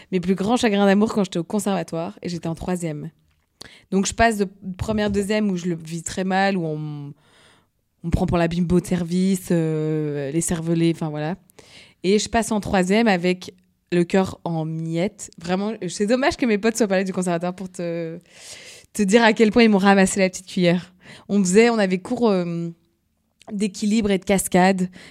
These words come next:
et d'acrobatie. On avait cours d'acrobatie avec, euh, Christophe Herrada le lundi matin.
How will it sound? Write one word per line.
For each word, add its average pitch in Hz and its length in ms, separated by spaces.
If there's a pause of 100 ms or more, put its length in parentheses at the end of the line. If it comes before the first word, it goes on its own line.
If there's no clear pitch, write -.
(120)
et 214 80
d'acrobatie. 214 560
On 170 100
avait 170 140
cours 240 160
d'acrobatie 190 800 (520)
avec, 180 360
euh, 165 440 (200)
Christophe 196 300
Herrada 180 440
le 202 100
lundi 185 240
matin. 180 380